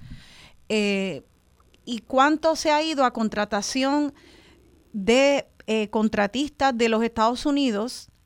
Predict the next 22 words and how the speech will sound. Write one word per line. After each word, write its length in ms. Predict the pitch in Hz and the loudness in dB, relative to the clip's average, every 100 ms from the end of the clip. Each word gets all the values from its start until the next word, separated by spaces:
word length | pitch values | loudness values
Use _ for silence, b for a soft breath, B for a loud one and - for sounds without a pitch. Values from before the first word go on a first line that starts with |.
| - | -6
y 120 | 240 | -6
cuánto 580 | - 277 320 294 247 240 | 2 4 4 2 -2 -4
se 320 | - 214 196 | -4 -2 -2
le 180 | 202 208 | -2 0
ha 140 | 220 | 0
dado 540 | 262 294 269 226 233 - | 4 6 4 2 -2 -4
la 160 | 233 233 | 0 2
oportunidad 760 | 233 254 254 269 262 269 262 - | 2 -2 0 0 2 2 2 0
a 120 | 208 | -4
contratistas 800 | 220 208 202 196 - - - 247 | -2 -2 0 0 0 -2 0 2
locales. 720 | 220 190 190 185 190 - - _ _ - _ _ _ _ b b b b | 2 2 2 2 -2 -10 -18 _ _ -20 _ _ _ _ b b b b
Y 160 | - 262 | 0 4
entonces 420 | 240 269 302 370 | 4 2 0 2
uno 240 | 302 277 311 | 4 6 6
mira 260 | 320 330 | 6 6
la 180 | 320 294 | 6 4
tabla 420 | 311 302 247 196 | 6 6 4 2
y 60 | 196 | 0
lo 180 | 208 202 | 0 0
que 160 | 233 | 0
ve 340 | 247 330 302 208 | 2 4 4 2
es 240 | 226 - | 0 -8